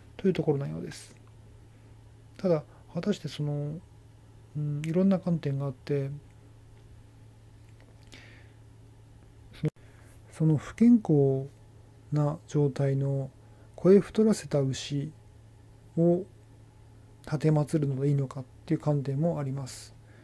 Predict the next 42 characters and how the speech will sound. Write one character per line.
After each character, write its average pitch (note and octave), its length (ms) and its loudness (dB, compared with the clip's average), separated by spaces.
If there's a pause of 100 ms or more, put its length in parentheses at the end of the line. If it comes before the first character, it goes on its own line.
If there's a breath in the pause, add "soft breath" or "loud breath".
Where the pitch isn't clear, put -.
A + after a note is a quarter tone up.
(680 loud breath)
例 G#3+ 100 6
え - 20 8
ば、 C#3+ 240 0
あ - 20 -6
の、 C3+ 340 -6 (320)
フ D3+ 140 4
ォ D#3 60 4
ア E3 40 4
グ E3 140 2
ラ、 D#3+ 160 0 (400)
フ D#3 100 4
ォ D3+ 60 4
ア - 20 2
グ C#3+ 120 0
ラ C#3+ 80 -2
か C#3+ 80 -6
な。 C3+ 100 -8 (180)
フ D#3+ 120 4
ォ E3 40 6
ア - 20 2
グ E3+ 100 4
ラ E3 80 6
っ - 20 -6
て C#3+ 400 -2 (720)
肥 D#3 220 6
え - 20 2
太 - 200 -6
ら D3+ 80 0
せ C#3 120 -10
た C#3+ 200 -8 (180)
鴨 D3+ 340 0
で C3+ 80 -4
す - 140 -12
よ D3+ 120 -10
ね。 D3 160 -8 (180)
鴨 D3+ 260 -2
の C#3 120 -6
肝 C#3+ 260 -6
臓 C#3 340 -4 (600 soft breath)
な D3 80 -2
の C#3+ 120 2
で、 C#3 280 -2